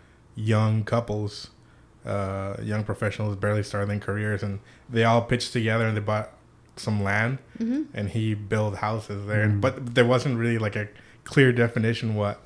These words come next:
Speaker 1: what was your lot, or there was
Speaker 2: Mm-hmm.
Speaker 1: nothing like that. It was just kinda, like, combined.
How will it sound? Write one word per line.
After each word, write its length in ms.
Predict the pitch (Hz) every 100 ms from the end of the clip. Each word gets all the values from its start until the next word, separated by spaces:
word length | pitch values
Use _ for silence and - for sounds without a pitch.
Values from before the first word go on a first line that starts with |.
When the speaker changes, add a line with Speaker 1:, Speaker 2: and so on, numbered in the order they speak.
| - - - - _ -
Speaker 1:
what 240 | 113 117
was 180 | 113 104
your 140 | 107
lot, 420 | 101 101 107 113 110
or 140 | 107
there 140 | 107
was 120 | 110 107
Speaker 2:
Mm-hmm. 100 | 107
Speaker 1:
nothing 180 | 104 107
like 180 | 107 101
that. 180 | 113
It 40 | 113
was 100 | 104
just 180 | 104 -
kinda, 180 | 117 107
like, 180 | 98 -
combined. 640 | 104 95 98 98 92